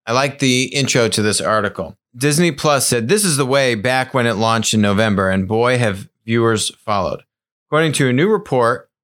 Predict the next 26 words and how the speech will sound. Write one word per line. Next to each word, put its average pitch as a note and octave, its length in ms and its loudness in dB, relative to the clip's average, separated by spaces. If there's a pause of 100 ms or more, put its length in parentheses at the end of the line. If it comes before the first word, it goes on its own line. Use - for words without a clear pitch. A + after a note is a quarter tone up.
(120)
Disney C3+ 260 0
Plus D#3 300 0
has B2 100 -2
pulled C#3+ 320 0
in C3 100 2
over A2 220 0
forty-one C3+ 800 0
million A#2 320 2
subscribers G#2+ 840 0 (360)
since A#2+ 240 0
they B2 140 2
launched. A2 640 0 (280)
This A#2+ 100 -12
was, A#2+ 100 -2
like, A#2 160 0
October A#2 520 0
eleventh B2 580 0
or G#2+ 220 -4 (720)
twelfth A#2+ 320 -2
or A#2+ 80 0
something. B2+ 460 -2
So G#2+ 420 0 (500)
in A2 460 2 (340)
three C3 200 0
months, D3+ 320 0
basically, F2+ 640 -2